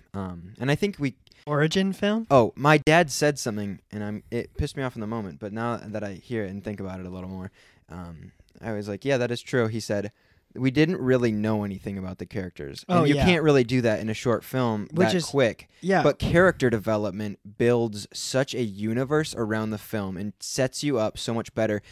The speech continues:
Speaker 1: Like, if Leo was in the film for twenty minutes and then
Speaker 2: He got
Speaker 1: something
Speaker 2: killed? Yeah. Well, that's what I was
Speaker 1: Yeah.
Speaker 2: thinking about. Like, what if someone gives us money for a full feature?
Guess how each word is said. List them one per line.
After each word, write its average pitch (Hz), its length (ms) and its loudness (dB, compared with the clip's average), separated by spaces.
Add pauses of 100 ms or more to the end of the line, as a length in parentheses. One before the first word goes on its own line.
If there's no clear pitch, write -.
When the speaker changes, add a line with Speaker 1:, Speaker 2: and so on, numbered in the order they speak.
(140)
Speaker 1:
Like, 156 180 4
if 156 220 -2 (200)
Leo 143 380 4
was 151 260 6
in 127 220 0
the 127 160 0 (140)
film 117 260 2
for 113 200 -2
twenty 131 420 -2
minutes 110 560 -2 (560)
and 113 400 -4
then 123 480 0 (100)
Speaker 2:
He 165 80 -2
got 147 180 0
Speaker 1:
something 165 420 2
Speaker 2:
killed? 156 60 -14
Yeah. 139 280 0 (340)
Well, 147 80 -4
that's 170 160 -2
what 202 60 4
I - 60 6
was 98 80 4
Speaker 1:
Yeah. 90 60 -4
Speaker 2:
thinking 175 180 0
about. 127 240 0
Like, 120 160 -6
what 131 160 2
if - 180 -4
someone 226 300 -4
gives 196 200 -6
us 185 160 -6
money 170 220 -4
for 139 140 -6
a 113 40 -6
full 156 240 -4
feature? - 460 -4